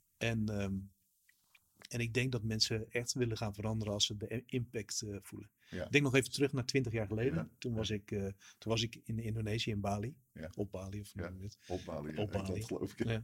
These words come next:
Speaker 2: Op Urk is
Speaker 1: En
Speaker 2: het
Speaker 1: toen,
Speaker 2: ook, ja.
Speaker 1: eh, ja, toen dacht ik van, wat, wat, wat lijkt me nou leuk?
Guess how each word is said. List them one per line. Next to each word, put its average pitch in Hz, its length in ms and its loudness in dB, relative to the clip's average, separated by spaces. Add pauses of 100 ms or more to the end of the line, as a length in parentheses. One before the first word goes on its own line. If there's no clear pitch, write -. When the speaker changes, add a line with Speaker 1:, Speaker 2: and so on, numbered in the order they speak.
Speaker 2:
Op - 220 -2
Urk 104 260 0
is 113 100 4
Speaker 1:
En 117 60 4
Speaker 2:
het 113 100 -2
Speaker 1:
toen, 120 220 6
Speaker 2:
ook, 110 60 2
ja. 107 120 2
Speaker 1:
eh, 104 220 0
ja, 127 180 8
toen 135 180 0
dacht 147 200 6
ik 151 120 6
van, 135 180 2 (280)
wat, 139 280 4
wat, 131 140 4 (160)
wat 120 160 0
lijkt 113 140 2
me 117 60 -2
nou 120 140 4
leuk? 127 200 6